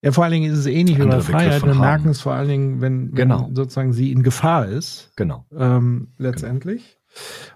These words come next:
Speaker 1: Und ich würde aber trotzdem sagen, dass ein Mensch ohne Würde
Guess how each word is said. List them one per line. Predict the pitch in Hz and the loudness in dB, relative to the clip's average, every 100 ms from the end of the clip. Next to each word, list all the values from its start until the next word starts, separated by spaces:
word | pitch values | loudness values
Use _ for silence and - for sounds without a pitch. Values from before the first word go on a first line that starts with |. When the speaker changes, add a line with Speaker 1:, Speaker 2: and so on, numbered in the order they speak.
| - | 0
Speaker 1:
Und | 190 214 | 2 2
ich | 175 | 0
würde | 175 165 | 0 2
aber | 135 127 | 2 0
trotzdem | 196 202 170 143 | 0 0 0 2
sagen, | 135 139 143 | 2 0 0
dass | 135 127 - _ _ _ _ _ _ _ _ _ _ _ _ _ _ _ - | 0 -4 -8 _ _ _ _ _ _ _ _ _ _ _ _ _ _ _ 0
ein | 151 | 4
Mensch | 147 175 165 | 4 4 2
ohne | 151 135 | 0 2
Würde | 151 156 143 | 0 0 -4